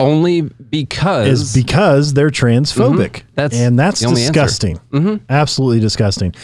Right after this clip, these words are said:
Speaker 2: Before we get into that, I wanna tell you guys, as Nate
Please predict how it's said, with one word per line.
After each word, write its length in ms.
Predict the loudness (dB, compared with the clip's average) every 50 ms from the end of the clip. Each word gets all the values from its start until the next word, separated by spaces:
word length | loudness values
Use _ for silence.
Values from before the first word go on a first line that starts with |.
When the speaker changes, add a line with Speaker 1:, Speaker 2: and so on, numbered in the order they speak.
| -20 -18 -18 -18 -16 -8 -4
Speaker 2:
Before 320 | -4 0 2 2 2 2
we 80 | 2 2
get 120 | 2 2
into 160 | 2 4 4 2
that, 160 | 2 4 4
I 40 | 4
wanna 180 | 4 4 2 2
tell 140 | 2 2
you 120 | 4 4 4
guys, 380 | 4 4 4 4 2 2 2 0
as 180 | 0 0 2 2
Nate 480 | 2 4 4 2 2 0 -4 -8 -14